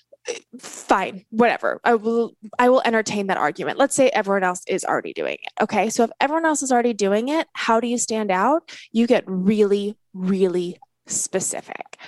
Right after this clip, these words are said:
I was on TikTok the other day and I started following someone that was talking about, she was a therapist,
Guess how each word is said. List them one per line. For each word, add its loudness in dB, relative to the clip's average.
I 4
was 0
on -4
TikTok -2
the 4
other 4
day 4
and -2
I 0
started 2
following 2
someone -2
that 0
was -4
talking -4
about, 2
she 2
was 2
a 2
therapist, 2